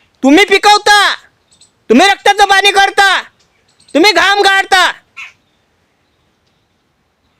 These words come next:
आणि व्यापाऱ्याला देता मजबुरन,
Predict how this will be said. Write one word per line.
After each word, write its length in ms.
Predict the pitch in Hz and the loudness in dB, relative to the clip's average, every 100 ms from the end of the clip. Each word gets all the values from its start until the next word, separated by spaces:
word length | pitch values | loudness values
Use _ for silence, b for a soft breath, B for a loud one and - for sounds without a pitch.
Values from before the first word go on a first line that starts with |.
| _ _ _ _ _ _ | _ _ _ _ _ _
आणि 180 | 208 254 | -4 -2
व्यापाऱ्याला 540 | 277 320 392 415 403 403 | 0 0 2 0 0 0
देता 380 | 392 403 370 240 - _ _ _ _ - | -2 0 -2 -4 -10 _ _ _ _ -2
मजबुरन, 480 | 226 226 302 311 | -2 0 2 2